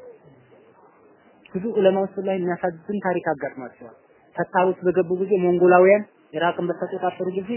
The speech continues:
ኪታብን እንዳለ አቃጥለውታል። አቃጠሉት። የቀረውን ደግሞ ደጅላ ሐይቅ ውስጥ ከተቱት። እንደውም የደጅላ ሐይቅ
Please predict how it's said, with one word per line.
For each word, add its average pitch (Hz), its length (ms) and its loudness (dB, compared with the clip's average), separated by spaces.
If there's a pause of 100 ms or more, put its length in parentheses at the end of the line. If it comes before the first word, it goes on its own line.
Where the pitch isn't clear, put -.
(240)
ኪታብን 220 400 0
እንዳለ 294 340 2
አቃጥለውታል። 143 560 -4 (1300)
አቃጠሉት። 196 580 0
የቀረውን 196 440 2
ደግሞ 220 260 0
ደጅላ 185 360 4 (240)
ሐይቅ 170 260 0
ውስጥ - 200 -16
ከተቱት። - 480 -10
እንደውም 185 300 4
የደጅላ 190 400 6
ሐይቅ 220 220 2